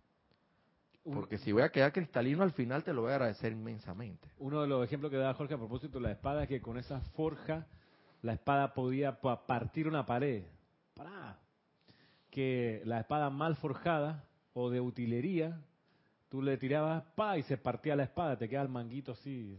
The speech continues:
Speaker 1: de, tú dices, "Ay, pero si era de plástico después de todo". Entonces, miren, no es la llama de la ascensión la que produce esto. Estamos viendo que el rayo cristal que descarga el amado El Moria afloja sustancia vieja del cuerpo mental y, del,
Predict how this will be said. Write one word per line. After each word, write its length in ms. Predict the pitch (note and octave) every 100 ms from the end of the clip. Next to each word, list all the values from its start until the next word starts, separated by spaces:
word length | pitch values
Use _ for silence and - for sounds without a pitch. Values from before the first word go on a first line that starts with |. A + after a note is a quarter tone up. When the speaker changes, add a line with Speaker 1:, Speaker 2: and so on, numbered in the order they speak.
| A2+
Speaker 1:
de, 200 | A2+ G#2+
tú 300 | G2 A2 G#2
dices, 180 | G2 A2
"Ay, 80 | G#2+
pero 140 | G#2+
si 60 | G#2
era 160 | G2+
de 100 | G2+
plástico 420 | F#2+ E3 - G#2+ G#2+
después 300 | F#2+ A#2+ G#2+
de 60 |
todo". 180 | - G#2 G2 - _ _ _ _ _ _ _ _ _ - _
Entonces, 400 | E3 D#3+ F#3 - - - _ _
miren, 380 | D#3 G3+ G3 F#3+ F3+
no 320 | C#3 D3+ D#3
es 100 | E3+
la 140 | E3+
llama 280 | D3+ E3+ E3
de 40 | D#3
la 60 |
ascensión 420 | C#3 C3 A#2+ F3+
la 80 | E3+
que 100 | C#3
produce 460 | C3+ B2+ C#3 - D#3
esto. 260 | D3 A2 F2+ -
Estamos 280 | B2 C3
viendo 300 | C3 D#3 D3+
que 320 | C3 C#3 D3 B2+ _ _ _
el 100 | B2+
rayo 240 | A#2+ E3 E3+
cristal 480 | D3+ - F#3 F#3
que 180 | E3 C#3
descarga 380 | B2 B2 D#3 D3+
el 80 | D3+
amado 220 | C#3+ D#3+
El 80 | D#3
Moria 380 | F#3 F#3+ F#3+ F#3 _ _ _ _ -
afloja 800 | C3+ C#3 E3+ F3 G3+ F#3+ D#3 D#3+
sustancia 720 | - C3+ - E3 E3 E3 D#3
vieja 480 | C#3 D3+ F3 - D#3
del 160 | C3+ A2+
cuerpo 460 | - D3 C#3+ D#3+
mental 460 | C#3+ A#2+ A2+ D#3+ D#3+
y, 100 | D3
del, 260 | B2 A#2